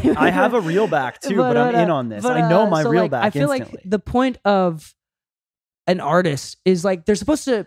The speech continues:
Speaker 1: introduce new perspectives. Like,
Speaker 2: Mm.
Speaker 1: I love talking about art, especially when in comparison to music, because it's, it's a different world than what we're used to. So we can kind of see it more objectively. But, like,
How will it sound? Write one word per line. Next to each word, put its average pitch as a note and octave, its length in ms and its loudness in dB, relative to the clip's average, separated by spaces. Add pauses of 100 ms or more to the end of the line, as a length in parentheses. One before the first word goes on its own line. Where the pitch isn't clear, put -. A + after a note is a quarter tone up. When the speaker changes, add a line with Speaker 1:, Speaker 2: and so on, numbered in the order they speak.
Speaker 1:
introduce G3+ 400 -2
new G3 100 2
perspectives. - 640 -8
Like, F#3+ 160 2
Speaker 2:
Mm. - 40 -2
Speaker 1:
I A3 80 4
love B3+ 240 2
talking A#3 260 0
about F3 200 2
art, D#3+ 240 0
especially G#3 380 0
when G3+ 100 2
in F#3+ 140 0
comparison E3+ 360 0
to C#3+ 60 0
music, D#3 380 0
because E3+ 240 0
it's, E3 160 -4 (160)
it's F3 120 -6
a E3+ 40 -6
different A3 320 -2
world F#3+ 240 2
than D3+ 120 -2
what D#3 140 2
we're E3+ 160 2
used D3+ 320 0
to. D3 100 -6
So F3 100 -6
we F3 80 -2
can E3+ 140 -8
kind F#3+ 180 -4
of D3 60 -6
see F#3 220 -2
it D3+ 60 0
more D#3 160 2
objectively. F#3+ 580 -4 (640)
But, G3 120 4
like, F3+ 320 2